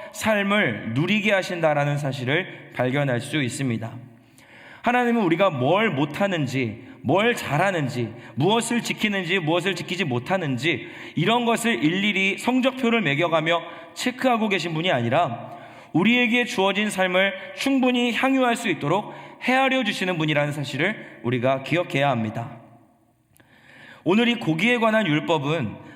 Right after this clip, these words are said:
앞 본문의, 앞 성경에 위치한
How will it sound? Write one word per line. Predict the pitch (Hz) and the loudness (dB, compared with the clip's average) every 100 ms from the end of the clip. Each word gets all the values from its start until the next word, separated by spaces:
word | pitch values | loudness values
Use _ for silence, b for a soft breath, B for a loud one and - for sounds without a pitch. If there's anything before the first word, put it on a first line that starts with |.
| B | B
앞 | 117 143 - - | -2 0 -4 -2
본문의, | 160 175 190 165 107 - | -2 0 0 0 -2 -2
앞 | 147 | -2
성경에 | - 247 233 240 240 | 0 0 0 2 0
위치한 | 151 - 170 202 | 0 0 0 0